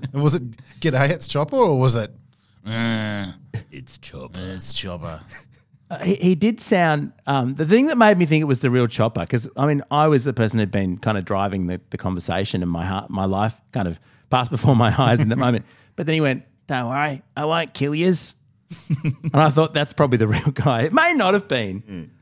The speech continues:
Speaker 3: but he sounded like he was calling from a pub as well.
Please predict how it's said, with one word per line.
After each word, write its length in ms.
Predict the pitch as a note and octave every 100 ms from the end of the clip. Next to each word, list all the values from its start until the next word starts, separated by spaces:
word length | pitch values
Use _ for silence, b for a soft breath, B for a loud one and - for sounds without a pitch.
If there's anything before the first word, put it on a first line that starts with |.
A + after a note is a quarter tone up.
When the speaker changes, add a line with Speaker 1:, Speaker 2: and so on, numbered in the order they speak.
| -
Speaker 3:
but 140 | F3 F#3+
he 120 | F#3+
sounded 320 | - A3 D#4
like 140 | C#4 E3+
he 60 |
was 80 | D3+
calling 280 | - D3+ B2+
from 200 | B2 A2
a 40 |
pub 340 | - - F3+ B2+
as 160 | F2+
well. 360 | B2+ A2 D2